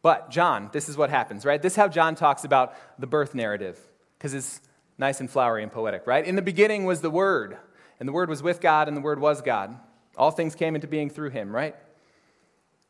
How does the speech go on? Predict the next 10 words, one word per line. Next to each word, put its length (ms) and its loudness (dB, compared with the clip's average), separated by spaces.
"And 80 -12
the 60 -8
Word 400 0
became 340 -2
flesh 600 -2
and 300 -6
made 280 -2
his 180 -6
dwelling 400 0
place 580 -4